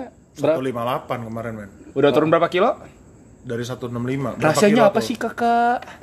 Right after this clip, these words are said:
Speaker 2: Sakit hati. <laughs> Mampus, itu paling cepet, men. Itu daripada beli obat diet yang nggak
Speaker 1: Mahal-mahal.
Speaker 2: mahal-mahal tuh yang
Speaker 1: Anjing.
Speaker 2: nggak tahu mencret apa enggak gitu kan.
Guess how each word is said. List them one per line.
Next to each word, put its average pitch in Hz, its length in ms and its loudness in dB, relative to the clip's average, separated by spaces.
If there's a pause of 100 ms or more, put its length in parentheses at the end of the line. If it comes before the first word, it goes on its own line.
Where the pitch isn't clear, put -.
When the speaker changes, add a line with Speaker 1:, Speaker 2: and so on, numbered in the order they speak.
Speaker 2:
Sakit 123 240 -12
hati. 131 360 -6
<laughs> - 2500 -2
Mampus, 131 420 -12
itu - 140 -12
paling 151 240 -6
cepet, 139 240 -6
men. 127 260 -4
Itu 494 240 4
daripada 277 440 0 (420)
beli 147 400 -4
obat 139 280 -4
diet 143 340 0
yang 131 260 0
nggak 131 280 2
Speaker 1:
Mahal-mahal. 165 600 6
Speaker 2:
mahal-mahal 135 540 -2
tuh 151 100 -2
yang 156 160 2
Speaker 1:
Anjing. 185 300 0
Speaker 2:
nggak 143 200 0
tahu 139 260 4
mencret 139 460 -2
apa 135 220 -2
enggak 139 460 0
gitu 147 180 -4
kan. 175 160 -2